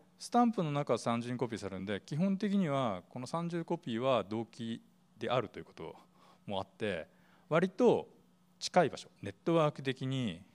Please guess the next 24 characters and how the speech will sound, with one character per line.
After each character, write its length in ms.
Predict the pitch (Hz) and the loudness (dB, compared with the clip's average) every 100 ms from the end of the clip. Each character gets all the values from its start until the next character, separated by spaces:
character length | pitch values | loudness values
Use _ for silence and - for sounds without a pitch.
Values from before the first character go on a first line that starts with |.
| - | -6
レ 100 | 113 | -4
イ 80 | 120 | -2
テ 100 | 120 | -4
ン 80 | |
シ 160 | 113 120 | -4 -4
ー 60 | 107 | -4
が 80 | |
そ 120 | - 127 | -4 -4
ん 60 | |
な 80 | 123 | -4
に 100 | 113 | 0
な 140 | 165 | 0
い 80 | 139 | 0
と 80 | - | -4
こ 120 | 80 | -12
ろ 120 | 76 - _ _ _ _ _ _ _ _ _ _ _ - | -14 -18 _ _ _ _ _ _ _ _ _ _ _ -2
に 240 | 180 - - - | -2 -2 -10 -10
コ 80 | - | -10
ピ 140 | - | -10
ー 20 | |
さ 120 | - - | -20 -20
れ 60 | |
ま 60 | |
す。 80 | _ | _